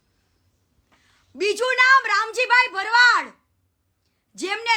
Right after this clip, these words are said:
દહીસરમાં, મુંબઈમાં સત્યાવીસો ઘર બનાવ્યા. કેટલા? બે હજાર ને સાતસો ઘર બનાવ્યા. ઝૂંપડપટ્ટીના માણસો જ્યાં રહેતા હતા ને, ઈ લોકોના માટે બે હજાર ને સાતસો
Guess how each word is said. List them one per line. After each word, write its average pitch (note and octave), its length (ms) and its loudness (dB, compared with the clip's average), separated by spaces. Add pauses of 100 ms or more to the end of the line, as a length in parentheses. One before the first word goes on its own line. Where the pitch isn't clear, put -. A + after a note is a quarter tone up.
(100)
દહીસરમાં, A4+ 760 0 (380)
મુંબઈમાં A4+ 840 -2 (640)
સત્યાવીસો B4+ 920 0
ઘર A#4 200 4
બનાવ્યા. A4 500 0
કેટલા? C5 420 2 (500)
બે F#4 140 -8 (280)
હજાર A#4+ 300 4
ને C#5 80 -2 (160)
સાતસો A#4 420 -2 (160)
ઘર G#4+ 220 0
બનાવ્યા. G4+ 560 -2 (420)
ઝૂંપડપટ્ટીના G#4 880 -2
માણસો G4 400 -2
જ્યાં G#4 200 -2
રહેતા F#4 280 -2
હતા B4+ 240 2
ને, C5 100 -2 (460)
ઈ F#4 140 -10
લોકોના F#4 460 -2
માટે F4 320 0 (540)
બે E4+ 100 -12 (220)
હજાર G4+ 240 -6
ને G4 80 -8 (140)
સાતસો G#4+ 440 -2